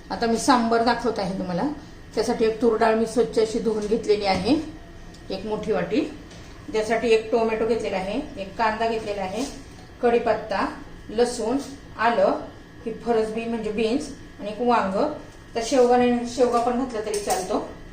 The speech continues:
ते पण छान लागतो. आता पहिले बघा, मी हा घेवडा कट करून घेते.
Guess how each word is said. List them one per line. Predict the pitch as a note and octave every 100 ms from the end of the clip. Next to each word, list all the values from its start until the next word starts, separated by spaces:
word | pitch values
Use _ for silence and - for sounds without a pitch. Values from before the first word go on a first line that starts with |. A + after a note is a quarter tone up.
| - - - - - - -
ते | A3+ A3+
पण | A#3 -
छान | A#3 -
लागतो. | F#3 - B3+ - - - - -
आता | G#3+
पहिले | G#3+ A#3+ A3+
बघा, | A3+
मी | G#3+ G#3+ D#4+ - - - - - - - - - - - - - - - - B4 - - - - - B3+
हा | B3
घेवडा | A3+ A#3 G#3
कट | - A#3+ -
करून | A#3+ A3+
घेते. | A3+ B3 - A#3